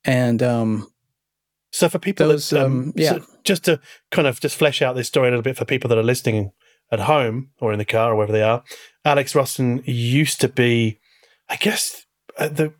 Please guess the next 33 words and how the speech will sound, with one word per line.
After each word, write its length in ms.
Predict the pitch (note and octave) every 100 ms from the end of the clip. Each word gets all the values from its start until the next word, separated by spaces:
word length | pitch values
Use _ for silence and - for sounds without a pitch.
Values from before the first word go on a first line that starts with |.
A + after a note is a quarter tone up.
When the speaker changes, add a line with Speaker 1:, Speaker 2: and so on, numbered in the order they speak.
| _
Speaker 2:
he 100 | E3
w-, 200 | F#3 G3+ -
uh, 120 | -
I 100 | -
guess 180 | F3 A3+
you 60 | G3+
call 140 | -
him 60 | E3
the 60 | B2+
lead 240 | C3+ E3
designer, 480 | E3+ D3+ D3+ E3 E3+
the 80 | C3+
main 240 | B2+ D3+
designer, 420 | D3 C#3+ D3 D3+
or 260 | C#3+ A#2+ A2 - - _ _ -
one 180 | C#3 D3+
of 80 | C#3
the 60 |
main 240 | C3 C#3 C#3+
guys 360 | C3+ C3 C#3 C3
at 60 |
Audeze. 600 | B2+ C3 C3 C#3 C#3+ D3 _ _ _ _ _ -
And 200 | C#3+ B2
then 140 | B2+
Speaker 1:
Yeah. 100 | C3+
Speaker 2:
he, 180 | B2+ D#3 _ - -
and 140 | D3+ C#3
then 80 | C#3+
he 60 |
went 240 | C3+ C#3 C#3
to 120 | C3
work 540 | B2 C3+ C3+ C3+ _ -
for, 800 | - - C3 B2 A#2 A#2 A#2